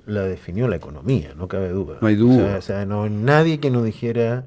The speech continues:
Speaker 1: "Era imposible <laughs> que ganara Massa con la situación que está viviendo". Milei lo dijo varias veces, o sea, una
Speaker 2: Sí.
Speaker 1: inflación que ya sube, llega, llega casi al doscientos por ciento, la pobreza del cincuenta por ciento, la indigencia del diez por ciento.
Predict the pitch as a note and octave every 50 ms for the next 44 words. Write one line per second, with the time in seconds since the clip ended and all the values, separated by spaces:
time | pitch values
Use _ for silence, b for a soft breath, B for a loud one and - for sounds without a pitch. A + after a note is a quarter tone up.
0 | - _ - - B2+ B2+ B2+ B2 A#2 A2 G2+ A2 F#2+ - - - A#2+ - A#2+ A2+
1 | G2 A2 A2+ - - A2+ - _ _ _ _ _ - _ _ _ _ - A2+ A2
2 | G#2+ G#2+ G#2+ G#2+ G#2+ G#2+ G#2+ G#2+ G#2 G#2 G2+ G#2+ - - A2+ G#2+ G2 - G2 G2
3 | G2 - - G#2 - - F#2+ - - G#2 G2+ G2+ G#2 G2+ - - G#2+ G2 G2 G2
4 | G#2 D#2+ F#2+ G#2 G2+ F#2+ G#2+ A2 A2+ A2 G2 F#2 G2+ G2 - - F2+ F#2+ F#2+ F#2
5 | F#2 G#2+ F#3 A3 - G2+ - - G2+ - E2 - - F#2+ E2+ E2 E2 D#2+ F2+ G2
6 | G2 F#2 F2+ G2 - - G2 F#2 - - - G#2+ G#2+ G#2 G#2+ G2+ - G#2 F#2 F#2
7 | G2+ G2+ - - G2+ F#2 G2+ G2 F#2 F#2+ G2 F#2 G2+ G2+ G2 G2 G2 F2 G2+ G2+
8 | G2 G2 F#2 G2 F#2+ - G#2 F#2 F2 F#2+ F#2 - G2 F#2+ - - G#2+ - - A#2+
9 | G#2+ - - E3+ D3+ C3+ A2+ - - A#2+ A2 B B B B B B B B B
10 | B B B B - A2+ G#2+ A2 A2 G#2+ G#2+ A2 A#2 A2+ - G#2+ G#2+ G#2 G2+ -
11 | A2+ G2 - A2 G2+ F#2+ A2+ G2 G#2 G#2 - - E3+ D#3+ C#3 C3+ C3 A2+ A2+ A2
12 | G#2 G#2 - - A#2 A2+ G#2+ - G#2+ G#2+ G#2 G2 G2+ A#2+ A2+ - - A2 - -
13 | F3 C#3 -